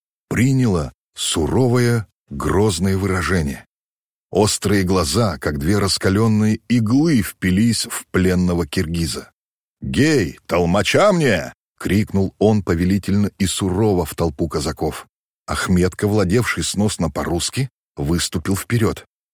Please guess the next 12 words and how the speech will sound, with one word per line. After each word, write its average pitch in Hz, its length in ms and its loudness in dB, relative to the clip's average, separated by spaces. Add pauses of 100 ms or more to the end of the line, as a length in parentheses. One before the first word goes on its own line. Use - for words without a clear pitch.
(360)
«Скажи 87 580 2
твоему 107 440 2
нехристю, 104 920 0 (260)
чтобы 92 380 0
всё 143 280 2
без 127 220 2
утайки 117 460 2
нам 104 220 4
поведал. 131 560 -2 (220)
Где 165 360 2
живёт 113 460 4
Кучум? 131 540 2